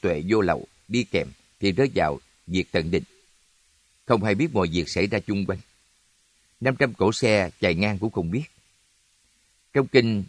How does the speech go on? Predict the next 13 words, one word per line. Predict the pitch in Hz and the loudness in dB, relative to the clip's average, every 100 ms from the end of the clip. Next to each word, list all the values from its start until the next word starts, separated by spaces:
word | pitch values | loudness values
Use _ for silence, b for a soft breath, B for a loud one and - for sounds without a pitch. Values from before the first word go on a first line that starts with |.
| - _ _ | -10 _ _
thường | - 98 87 | 0 2 4
nói | 113 | 2
đến | 113 127 180 - | 2 0 -2 2
tà | 85 | 2
định | 80 82 87 | 2 0 -2
này | 80 64 - - | -2 -6 -14 -6
của | 104 - | -6 -4
Kỳ | 92 78 | -4 -2
Na | 85 | -2
giáo. | 80 80 104 - _ _ _ _ _ _ _ _ _ _ _ _ _ _ _ _ _ _ _ _ _ _ _ | -2 -4 -8 -14 _ _ _ _ _ _ _ _ _ _ _ _ _ _ _ _ _ _ _ _ _ _ _
Xã | - 127 | 0 2
hội | 107 98 | 4 2
định | 92 78 | 0 -2